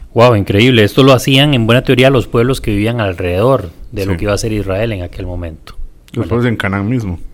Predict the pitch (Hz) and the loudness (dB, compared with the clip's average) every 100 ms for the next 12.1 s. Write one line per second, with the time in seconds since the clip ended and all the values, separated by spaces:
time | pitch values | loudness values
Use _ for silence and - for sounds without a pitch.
0 | - - - 127 104 110 107 104 110 117 | -18 -20 -10 -2 0 0 0 2 0 -2
1 | 113 120 131 131 135 127 131 104 98 95 | 0 2 6 6 6 6 4 2 0 0
2 | 95 - 104 101 104 92 98 92 82 87 | 0 -2 0 0 0 0 -2 -2 -4 -6
3 | - _ 101 101 110 - 95 104 82 - | -12 _ -6 -4 -2 -2 -2 -2 -4 -4
4 | 98 87 90 85 85 87 87 110 143 139 | -4 -4 -6 -6 -6 -4 -2 0 2 2
5 | 85 - - 82 - - - - - - | -2 -4 -8 -12 -14 -20 -20 -20 -20 -20
6 | - - - - _ _ - 131 147 190 | -20 -20 -20 -20 _ _ -6 0 2 2
7 | 156 131 147 170 160 160 160 170 160 135 | 2 2 4 2 2 2 2 2 4 4
8 | 120 131 147 156 131 127 135 131 127 131 | 6 6 4 2 0 2 4 4 4 4
9 | 139 120 98 - 101 107 113 127 127 95 | 2 2 0 -4 -2 -2 2 4 4 2
10 | 90 - 104 98 - 165 196 - 104 101 | -4 -4 -2 0 0 -2 -2 -2 -2 2
11 | 113 123 113 98 - 104 87 - 131 139 | 4 4 4 0 -4 -2 -2 -2 -2 -2
12 | 170 | -2